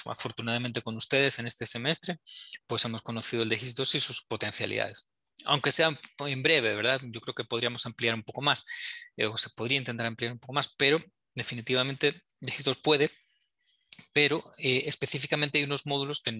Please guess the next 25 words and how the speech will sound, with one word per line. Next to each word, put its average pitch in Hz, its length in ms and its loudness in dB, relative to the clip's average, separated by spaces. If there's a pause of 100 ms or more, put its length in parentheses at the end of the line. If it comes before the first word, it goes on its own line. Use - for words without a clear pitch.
(560)
que 123 180 0
yo 131 140 4
les 160 140 4
recomiendo. 156 420 0
Ahí 139 140 4
ven 160 260 2
que 131 120 0
los, 120 380 0
las 123 180 2
camaritas 123 460 2
tienen 143 280 0 (320)
un 131 140 -4
enlace. 131 540 2
Les 120 200 0
pido, 139 180 0
por 151 120 -4
favor, 160 360 2 (400)
si - 360 -2
tienen, 131 340 -2
ah, 123 180 4
el 117 220 -4
tiempo, 139 320 0
¿verdad?, 113 180 0
para 123 140 0
hacerlo, 147 380 0